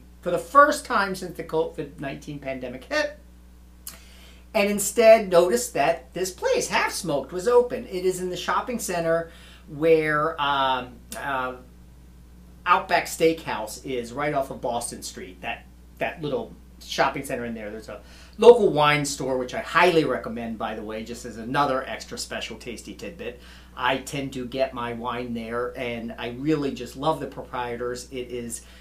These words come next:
a small local owned store. They have wine tastings, et cetera. Um, so if you haven't stopped in there, stop in there. But this, this Half Smoked was one of those restaurants I probably would not have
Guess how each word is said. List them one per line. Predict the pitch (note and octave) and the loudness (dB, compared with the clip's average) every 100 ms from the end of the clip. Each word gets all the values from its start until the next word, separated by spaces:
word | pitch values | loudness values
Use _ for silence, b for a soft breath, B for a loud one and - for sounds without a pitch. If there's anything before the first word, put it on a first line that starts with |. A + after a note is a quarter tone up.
| B | B
a | C3 | -10
small | B2 F3 E3 E3 D#3+ | -8 0 6 6 6
local | C#3 C#3+ D3 C#3 C#3+ - - | 2 -4 -6 -6 -8 -12 -10
owned | D3+ C#3 C3+ | -6 -4 -4
store. | - - A3+ G#3 | -4 0 2 2
They | F3+ B2 | 2 -2
have | A2+ B2+ | -6 0
wine | E3 E3 D#3+ | 2 2 -2
tastings, | D#3 C#3 - C3 B2 | -6 -6 -8 -10 -10
et | - | -8
cetera. | C3+ A#2+ A2+ G2+ G#2 - | -6 -4 -4 -6 -8 -8
Um, | B2 A#2 A2 A2+ - - - | -8 -6 -8 -12 -16 -18 -16
so | - D#3+ | -8 -6
if | D3 | -4
you | D#3 C#3+ - - | -6 -6 -10 -16
haven't | - A3+ C4 F#3+ - | 2 6 6 2 -6
stopped | - C#3 B2+ - | -4 -2 -2 -4
in | A#2+ | -8
there, | A2+ A2+ | -8 -10
stop | - B2+ B2+ | -4 -4 -4
in | B2 | -4
there. | F3+ - B B B B B B B | -4 -4 B B B B B B B
But | B3 B3 | 6 6
this, | F#4 G4 F#3 - - | 6 6 6 2 2
this | B3+ C4+ | 2 2
Half | - C4 B3+ | 2 4 4
Smoked | - F3+ C#3+ C3+ - - - - | 2 -2 -2 -4 -8 -20 -20 -18
was | F#3 E3+ F#3 F3+ F3 E3+ - - b b - | -12 -2 2 6 4 2 -6 -10 b b -10
one | F3 G#3 A3+ | 0 4 4
of | |
those | G#3 G3 F#3+ | 2 0 0
restaurants | D#3+ D3+ - D3+ D3 | -2 -2 -2 -6 -4
I | D3+ | -8
probably | D3 F3 F3 F#3 F3 D#3+ | -2 -2 -2 -4 -6 -6
would | C#3+ D3 | -4 -4
not | C#3+ C3+ C#3 | 0 0 -2
have | - - C3+ C3 A#2+ | -8 -10 -4 -2 -4